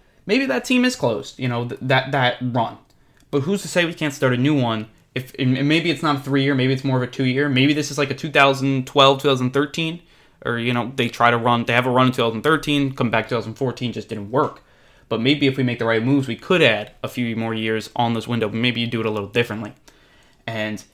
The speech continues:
that's interesting. Um, I, I think we have to look at that, or maybe we're just elongating this window one more time, and then you wanna blow it up. But, I mean, the Saints, obviously a change would be bringing Teddy Bridgewater,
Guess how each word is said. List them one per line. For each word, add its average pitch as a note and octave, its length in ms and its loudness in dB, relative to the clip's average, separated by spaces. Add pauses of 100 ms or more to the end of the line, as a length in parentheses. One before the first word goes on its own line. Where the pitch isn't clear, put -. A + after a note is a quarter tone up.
(200)
that's A2+ 240 0
interesting. C3+ 460 -4 (440)
Um, G#2 220 -8
I, G#2+ 80 -6
I A2+ 80 -8
think A2 180 -8
we A2+ 60 -6
have G#2+ 80 -8
to - 80 -8
look A#2+ 240 -2
at A#2 160 2
that, G#2+ 260 -2
or A#2+ 80 -2
maybe A2+ 300 -2
we're A2 120 -4
just A2 200 -4
elongating A2 540 -2
this G#2+ 180 -8
window A2 280 -2
one G#2+ 140 -2
more G2+ 220 -6
time, D3+ 420 2 (100)
and A#2 100 -6
then A2 100 -4
you A2 80 -4
wanna A2 100 -4
blow A2+ 260 0
it B2 60 6
up. C#3 180 8
But, - 140 -4 (680)
I D3 40 0
mean, C3+ 360 2 (500)
the C#3+ 100 2
Saints, F#3 480 0
obviously F3 520 2
a B2 40 0
change B2+ 300 2
would A2 100 -6
be G#2 160 -6
bringing A2+ 380 -4
Teddy B2+ 160 2
Bridgewater, E3+ 440 0